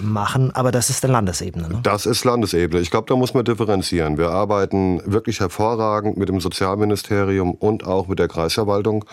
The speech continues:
Speaker 2: Das klappt seit Jahren wirklich sehr, sehr gut. Mir geht es aber auch darum, dass eben mal der Verbandsbürgermeister in Sprendlingen nach seinen Schäfchen guckt. Ja? Oder in Bingen der, der Bürgermeister oder Oberbürgermeister. Dass wir einfach auch mal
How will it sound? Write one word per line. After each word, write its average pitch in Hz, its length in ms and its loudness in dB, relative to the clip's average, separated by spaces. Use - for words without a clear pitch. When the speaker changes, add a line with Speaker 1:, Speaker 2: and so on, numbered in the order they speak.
Speaker 2:
Das 78 180 -2
klappt - 260 0
seit 87 220 0
Jahren 90 540 0
wirklich 95 320 -2
sehr, 98 180 4
sehr 113 160 2
gut. 98 340 0
Mir 113 240 4
geht 117 240 -2
es 110 100 -2
aber 107 220 2
auch 101 160 0
darum, 98 460 0
dass 95 180 0
eben 95 340 2
mal 87 360 0
der 95 100 2
Verbandsbürgermeister 90 1160 0
in 85 140 0
Sprendlingen 87 800 0
nach 87 140 0
seinen 85 260 0
Schäfchen 78 460 -2
guckt. - 380 -10
Ja? 98 300 0
Oder 98 600 2
in 95 220 0
Bingen 90 360 2
der, 78 300 0
der 76 160 -2
Bürgermeister 76 720 -2
oder 73 200 -2
Oberbürgermeister. 65 840 -4
Dass 73 260 -6
wir 85 180 -2
einfach 104 380 -2
auch 92 200 -2
mal 92 300 0